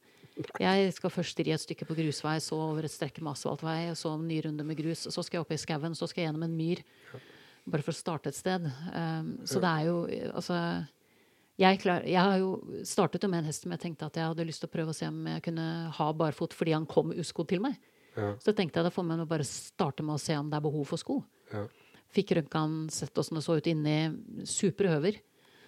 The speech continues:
Speaker 1: Eh,
Speaker 2: Mhm.
Speaker 1: absolutt på alle måter. Eh, men, eh, altså, for følsom som type til å gå komfortabelt på de høvene, selv om de så bra ut.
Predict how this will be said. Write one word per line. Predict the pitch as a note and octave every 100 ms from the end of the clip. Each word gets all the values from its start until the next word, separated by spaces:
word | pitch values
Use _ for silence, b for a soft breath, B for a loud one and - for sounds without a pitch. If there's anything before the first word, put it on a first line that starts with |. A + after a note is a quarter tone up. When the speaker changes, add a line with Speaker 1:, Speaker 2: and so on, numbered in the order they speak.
| b F#3+
Speaker 1:
Eh, | F3+ F3
Speaker 2:
Mhm. | A2+
Speaker 1:
absolutt | A2+ F3 F3
på | F3+
alle | E3
måter. | E3 - G#3 A3 -
Eh, | A3 F3+ F3+
men, | F3+ F3+ F3 F3+ F3+
eh, | F3+ F3 F3 F3 F3 F3 F3 - _ _ - -
altså, | - F3 E3 E3 -
for | - F3+
følsom | G3+ E3+ C#3+ - F#3
som | A3
type | G#3+ F3+ - G3+
til | F#3
å | F3+
gå | D#3+ -
komfortabelt | - B2+ E3 D3 -
på | E3+
de |
høvene, | E3 D#3 D#3
selv | - D#3
om | E3
de |
så | F3 E3+
bra | D#3+ E3+
ut. | G#3 -